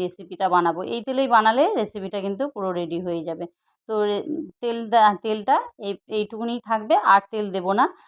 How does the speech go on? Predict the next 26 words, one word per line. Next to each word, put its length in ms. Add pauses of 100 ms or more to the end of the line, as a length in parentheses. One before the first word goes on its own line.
(200)
তো 60 (100)
এখানে 240
দিয়ে 180
দিলাম 280
তেজপাতা 800 (360)
একটা, 400 (600)
তার 160
সাথে 320
দিয়ে 220
দিলাম 240
গোটা 260
গরম 300
মশলা, 300 (160)
দুটো 220
এলাচ, 420 (120)
লবঙ্গ 420 (160)
আর 180 (100)
দারচিনি। 460 (460)
দিয়ে 220
দেওয়ার 240
পর 200
এখানে 340
দুটো 240 (100)
পেঁয়াজ 300 (100)
দিয়ে 160
দেবো। 200